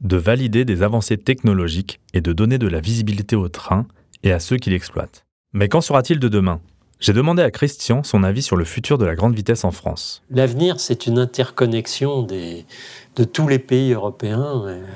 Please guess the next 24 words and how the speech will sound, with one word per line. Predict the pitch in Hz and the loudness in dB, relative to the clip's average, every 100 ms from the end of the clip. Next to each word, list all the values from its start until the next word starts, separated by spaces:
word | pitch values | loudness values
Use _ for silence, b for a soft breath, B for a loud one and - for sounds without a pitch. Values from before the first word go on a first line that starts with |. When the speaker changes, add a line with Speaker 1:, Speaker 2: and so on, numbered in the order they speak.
| - B B B | -20 B B B
Speaker 2:
Ça | - - - 123 | -14 -10 -2 0
avance, | 175 185 202 - 120 | 0 0 -2 -6 -12
ça | - - 127 | -16 -8 -6
avance. | 143 147 139 | -4 -6 -8
On | 123 | -10
peut, | - 127 | -10 -10
on | - - | -10 -2
peut | 123 | 0
imaginer | 113 107 104 85 104 123 139 | 0 -2 -4 -6 -2 0 0
des, | 107 98 95 B B B B - | -4 -6 -8 B B B B -4
même | 139 143 135 | 0 0 2
des | 123 | 0
T | 131 131 | 2 -2
G | 110 120 | 2 2
V | 117 | 2
de | 120 | 0
nuit, | 135 208 247 226 175 | -2 0 0 -2 -2
euh, | 127 113 107 101 95 95 98 | -2 -2 -4 -6 -8 -10 -12
ça | - 113 | -6 -4
avait, | 101 101 | -4 -4
c'était | - 117 127 | -6 -4 -2
envisagé, | 107 104 107 113 175 | -2 -4 -4 -2 -2
euh, | 214 160 104 98 92 | -2 -4 -6 -8 -14
faisant, | - - 104 113 120 110 | -8 -2 0 2 2 0